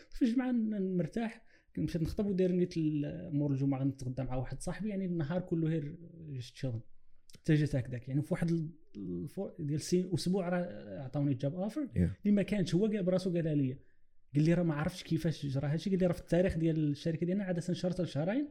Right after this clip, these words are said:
Speaker 1: عاد تندخلوا شي واحد". قال لي: "كيفاش جاتك بداك الطريقه ديال"؟
Speaker 2: آه.
Speaker 1: ومازال في داك الخدمه لحد الان.
Speaker 2: يب.
Speaker 1: يعني ت-، ت-، تفتحات ال-، يعني تيسرات معاهم الامور الى اخره.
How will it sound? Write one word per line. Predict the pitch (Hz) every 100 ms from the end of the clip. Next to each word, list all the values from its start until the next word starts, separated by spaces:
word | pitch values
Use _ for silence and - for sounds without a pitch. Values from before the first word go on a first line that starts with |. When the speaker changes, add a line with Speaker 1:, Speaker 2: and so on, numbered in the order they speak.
| - - 147
Speaker 1:
عاد | 165
تندخلوا | 190 170 - 151
شي | 143 143
واحد". | 127 120 120 - - - - - -
قال | 135 147
لي: |
"كيفاش | 151 170 175
جاتك | 175 175
بداك | 147 156
الطريقه | - 151 156 - 143
ديال"؟ | 143 156 147 - - _ - - - - - - - - - - 104
Speaker 2:
آه. | 87 85 98 - 185
Speaker 1:
ومازال | 202 190 233
في |
داك | 214 190
الخدمه | - 277
لحد | - 170
الان. | 139 120 113 - - - - - - -
Speaker 2:
يب. | 98 87
Speaker 1:
يعني | 127 135
ت-، | - -
ت-، | 69 - 143
تفتحات | 151 147 - - - 139 -
ال-، | 135
يعني | 143 127
تيسرات | 123 117 - 117
معاهم | 117 123
الامور | 127 127 131 131
الى | 127
اخره. | 151 156 147